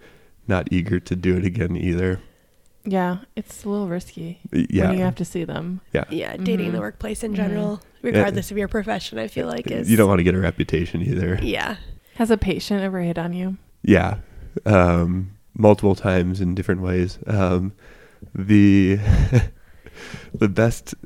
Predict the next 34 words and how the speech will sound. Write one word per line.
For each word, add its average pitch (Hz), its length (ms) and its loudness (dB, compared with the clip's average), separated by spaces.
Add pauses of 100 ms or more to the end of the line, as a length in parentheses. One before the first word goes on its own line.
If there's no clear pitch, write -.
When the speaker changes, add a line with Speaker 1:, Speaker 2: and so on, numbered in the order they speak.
(100)
Speaker 1:
story 87 680 2 (120)
about 85 360 -2
this, - 280 -2 (300)
I 98 140 4
was 90 640 6 (180)
working 98 380 4
on 87 260 6
labor 87 240 8
and 92 80 6
delivery 90 500 4 (580)
and 92 120 2
had 90 140 4
a 85 40 4
patient 175 320 2
come 170 140 2
into 92 120 2
triage, 85 640 0 (100)
which 92 340 0 (180)
they 101 80 0
can 90 100 2
come 95 160 2
into 92 120 4
triage 90 360 2
for 87 120 2
many 85 180 4
different 85 260 0
reasons, 90 300 2
but 76 160 0
in 90 100 0
this 90 120 0
particular 87 540 -2
case, 85 340 -2
it 80 60 2
was, 87 260 -2